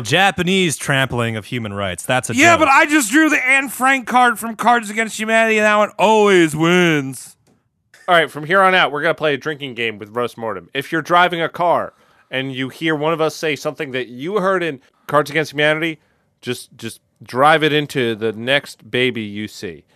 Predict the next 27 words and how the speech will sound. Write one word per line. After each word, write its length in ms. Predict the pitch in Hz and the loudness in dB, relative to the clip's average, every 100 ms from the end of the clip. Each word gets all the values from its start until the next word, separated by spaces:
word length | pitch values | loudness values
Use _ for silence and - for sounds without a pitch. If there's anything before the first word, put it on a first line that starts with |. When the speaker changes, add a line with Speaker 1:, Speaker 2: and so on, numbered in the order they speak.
| _ | _
Speaker 3:
And 120 | 110 120 | -10 -4
then 180 | 156 | -2
we'll 120 | 170 165 | -2 -2
see 180 | 151 139 | -2 -4
what 180 | 127 | -4
depraved 420 | 120 - 127 110 - | -8 -6 -4 -4 -6
humor 300 | 110 98 90 | -12 -10 -14
is, 120 | 82 | -14
'cause 120 | 127 | -8
that's 200 | 139 175 | -6 -4
not 100 | 175 | -4
even 220 | 156 117 98 | -6 -6 -6
Speaker 1:
Yeah, 120 | 117 | -2
look 180 | 110 175 | 0 0
Speaker 3:
funny. 140 | 90 | -2
That's 220 | 82 98 - | -6 -6 -6
how 100 | 90 | -10
funny 340 | - 101 87 | -10 -10 -12
it 60 | 80 | -8
is. 40 | |
Speaker 1:
Look 100 | 147 | -8
for 100 | - | -4
the 160 | 151 113 | -4 -2
baby 380 | 95 139 131 123 | 0 0 0 -2
on 180 | 107 | -2
board 320 | 104 110 101 92 | -4 -4 -6 -8
sticker. 440 | - 98 87 87 | -10 -12 -12 -18